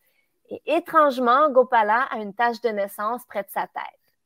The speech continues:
Effectivement, il y a un Vasuda à Delhi qui a été tué d'un coup de couteau à la tête pendant un vol.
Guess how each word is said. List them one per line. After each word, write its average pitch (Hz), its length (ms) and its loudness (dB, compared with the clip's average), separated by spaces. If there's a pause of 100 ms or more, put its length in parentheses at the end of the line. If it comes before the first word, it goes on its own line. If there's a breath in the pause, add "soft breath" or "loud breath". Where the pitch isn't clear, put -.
(520)
Effectivement, 226 760 0
il 349 120 0
y 320 40 2
a 226 80 2
un 208 120 0
Vasuda 214 680 0
à 220 140 -2
Delhi 202 520 -8
qui 262 120 -2
a - 20 2
été 208 220 -6
tué 247 220 -8
d'un 220 140 -2
coup - 140 -14
de - 60 -14
couteau - 320 0
à 220 80 6
la 190 120 0
tête 233 300 -4
pendant 196 240 -4
un 190 140 -4
vol. - 360 -10